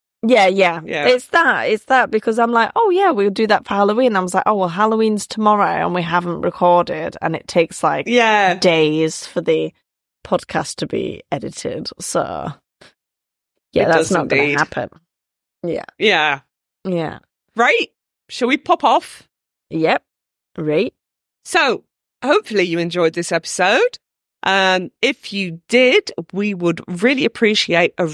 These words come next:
Speaker 2: rating on Apple Podcasts or, um, a review. That would be even more amazing. You can also rate us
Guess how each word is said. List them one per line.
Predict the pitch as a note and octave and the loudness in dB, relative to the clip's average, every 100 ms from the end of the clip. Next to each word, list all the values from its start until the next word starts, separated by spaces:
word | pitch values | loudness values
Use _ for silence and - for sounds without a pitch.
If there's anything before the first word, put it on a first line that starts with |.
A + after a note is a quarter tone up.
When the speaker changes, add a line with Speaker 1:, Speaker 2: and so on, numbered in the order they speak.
| E3 | 0
Speaker 2:
rating | E3 A3 - D4 F4+ - | 0 0 -2 0 0 -2
on | F#3+ F#3 - | -2 -2 -6
Apple | F#3 F3 | -4 -6
Podcasts | E3+ - A3 - C#4 A4 - - - - | -4 -2 -4 -2 -4 -4 -6 -10 -12 -4
or, | G#3 F#3+ F3 D#3+ - _ _ _ _ | 0 2 2 2 0 _ _ _ _
um, | - E3+ E3 D#3 D3+ D3+ D3 D3+ E3 - _ - | 0 2 2 2 2 -2 -6 -8 -12 -16 _ -4
a | F3 | 0
review. | D#3+ D#3+ D3 D#3 G3 - | 0 0 2 2 2 -2
That | G3 E3+ | -2 0
would | E3 | 0
be | D#3+ D#3 D3+ _ _ - | 0 0 -2 _ _ -8
even | G#3 E3+ D#3+ | -6 -4 0
more | D#3+ D#3+ | 2 2
amazing. | D#3 D#3 D3+ D3+ F3+ A#3 G4 | 2 2 0 0 -2 -2 -2
You | - G#3 | -2 -4
can | - | -2
also | F#3+ C#4 F3 | -2 0 -4
rate | E3+ G3 G3+ - | 0 0 0 -2
us | E3+ | -4